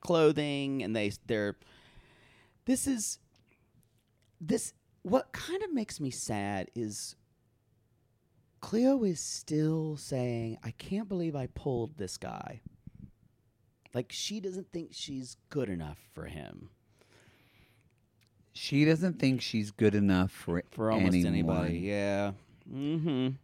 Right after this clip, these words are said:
Speaker 2: Yeah,
Speaker 1: It's a lot
Speaker 2: 'cause
Speaker 1: of self-esteem
Speaker 2: 'cause,
Speaker 1: issues
Speaker 2: like, when he
Speaker 1: going on
Speaker 2: came
Speaker 1: here.
Speaker 2: out and he looked, she's like, "Oh, he looks so good." And she said, "I can't believe I have this type of pull." And I went,
Speaker 1: Pulled him, yeah.
Speaker 2: I was like, "You're fucking gorgeous."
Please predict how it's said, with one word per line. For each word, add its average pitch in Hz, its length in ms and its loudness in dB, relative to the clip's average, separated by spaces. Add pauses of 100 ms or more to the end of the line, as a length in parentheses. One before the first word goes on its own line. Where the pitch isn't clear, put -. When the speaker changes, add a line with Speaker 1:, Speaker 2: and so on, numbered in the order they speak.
(140)
Speaker 2:
Yeah, 113 320 6
Speaker 1:
It's - 60 2
a 156 40 -2
lot 165 200 6
Speaker 2:
'cause - 20 6
Speaker 1:
of 170 120 4
self-esteem 151 580 0
Speaker 2:
'cause, 156 100 2
Speaker 1:
issues 156 140 6
Speaker 2:
like, 156 180 8
when 147 80 8
he 139 80 6
Speaker 1:
going - 100 -4
on 160 60 6
Speaker 2:
came 160 100 4
Speaker 1:
here. 151 80 8
Speaker 2:
out 147 40 8
and 131 80 4
he 117 60 2
looked, 123 180 2
she's - 140 -10
like, 104 160 -2
"Oh, 123 200 10
he 104 120 0
looks 113 220 2
so 110 140 0
good." 117 280 6
And 92 100 0
she - 140 -4
said, 107 220 -2
"I 76 100 -6
can't 127 280 -4
believe 104 180 -2
I 98 60 0
have 95 200 -4
this 87 140 -12
type 95 240 -8
of 87 100 -14
pull." - 240 -6
And 117 140 0
I - 20 0
went, 131 200 0
Speaker 1:
Pulled 110 240 0
him, 95 180 0
yeah. 95 200 -2
Speaker 2:
I - 20 -2
was 135 100 -2
like, 156 180 -2
"You're 190 200 4
fucking 240 600 2
gorgeous." - 800 0